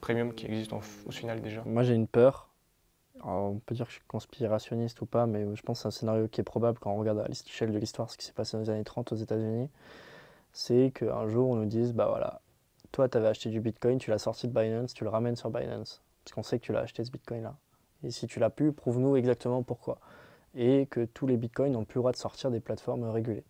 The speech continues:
Speaker 2: C'est-à-dire que tu pourras envoyer ton, ton bitcoin de CoinHouse à, à Binance, de Binance à Kraken, mais tu pourras plus sortir sur des hard la-, des, des ledgers et tout. C'est, c'est, c'est clairement un scénario probable en fait, où ils te laissent plus sortir de, des exchanges.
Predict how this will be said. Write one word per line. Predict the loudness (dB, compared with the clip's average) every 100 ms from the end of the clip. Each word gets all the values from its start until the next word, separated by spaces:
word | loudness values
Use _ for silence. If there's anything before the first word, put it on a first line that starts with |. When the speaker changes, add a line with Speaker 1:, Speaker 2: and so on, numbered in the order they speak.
| _ _ _ _
Speaker 2:
C'est-à-dire | -4 -4
que | -6
tu | -6
pourras | 0 2
envoyer | 4 4 2
ton, | 0 -6
ton | -6 -8 -6 -6
bitcoin | -8 -4 -2 0 -2 -4
de |
CoinHouse | -4 -4 -4 -4 -6 -8
à, | -8 -6 -8 -10 -14 -20 -18 -18 -20 -20 -20 _
à | -2 0 0 -4 -6 -6 -2
Binance, | 2 4 4 2 2
de | 4
Binance | 2 2 2 0 0
à | -2
Kraken, | 0 2 4 4
mais | 2
tu | 2
pourras | 0
plus | 2 2 4
sortir | 4 4 2 2
sur | 0 0
des | 4
hard | 4 4
la-, | 2 2
des, | 2 2 2
des | 4
ledgers | 2 4 4 4
et |
tout. | 2 -4
C'est, | -2 -2
c'est, | -4
c'est | -8 -6
clairement | 2 4 6 6 2
un |
scénario | 2 -2 0 0
probable | 0 2 2 2
en | -2
fait, | -8 -12 -4
où | -2
ils | 0
te |
laissent | 0 0
plus | -4 -6
sortir | -6 -8 -6
de, | -4
des | -2 -2
exchanges. | -4 -8 -10 -10